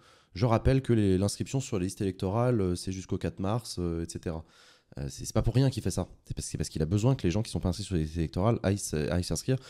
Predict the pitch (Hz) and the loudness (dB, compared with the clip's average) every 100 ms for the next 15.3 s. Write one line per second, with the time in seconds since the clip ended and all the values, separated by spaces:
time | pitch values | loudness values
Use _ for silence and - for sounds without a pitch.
0 | - - 143 117 107 101 113 101 98 98 | -20 0 4 4 4 4 2 0 -2 -2
1 | - 104 87 82 87 - 95 95 73 107 | -2 0 0 2 0 2 2 2 0 0
2 | 95 85 95 - 78 76 78 - - 87 | 2 2 0 -2 -2 0 0 0 -2 -2
3 | 90 78 76 104 135 - - - - 120 | -2 -2 0 0 -2 -6 -16 -4 2 4
4 | 98 90 82 113 120 90 - 98 87 - | 4 2 2 0 0 -2 -2 -2 -2 -2
5 | 101 95 76 73 - 87 85 82 - - | -2 -2 -2 -4 -6 -4 -4 -4 -12 -18
6 | - - - - - - 76 76 71 69 | -20 -20 -20 -20 -18 -4 -2 0 0 0
7 | 73 69 60 64 58 50 - 104 127 113 | -2 -4 -6 -6 -6 -4 0 4 4 4
8 | 95 85 80 73 - 87 104 - 82 73 | 4 6 6 4 2 2 2 0 0 2
9 | 71 71 78 87 - 76 73 - 80 127 | 0 0 2 2 2 0 0 0 0 0
10 | - 76 98 107 82 71 73 71 - 110 | -2 0 2 4 2 2 0 -2 -2 0
11 | 95 76 71 71 71 - 95 85 82 101 | 0 0 0 0 -2 0 0 2 2 2
12 | 127 82 - 98 104 82 73 - 90 82 | 2 -2 -4 -4 -2 0 0 -2 -4 -2
13 | 90 95 80 78 - 80 78 73 80 80 | 0 0 2 0 0 -2 -2 -2 -4 -2
14 | 98 82 90 82 90 85 71 73 78 - | 0 0 0 0 0 0 0 0 -2 -2
15 | 71 120 - | -2 -4 -6